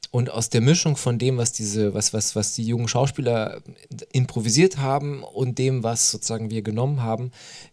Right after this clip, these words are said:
sind diese, ist, ist diese Interviewszene entstanden und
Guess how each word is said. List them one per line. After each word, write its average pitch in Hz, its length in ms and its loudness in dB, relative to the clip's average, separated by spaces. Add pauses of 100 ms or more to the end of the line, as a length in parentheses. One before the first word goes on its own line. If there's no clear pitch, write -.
(120)
sind 120 320 2
diese, 110 380 4
ist, 107 280 0
ist - 180 -4
diese 110 140 -2
Interviewszene 110 600 2
entstanden 113 480 -2
und 110 320 -4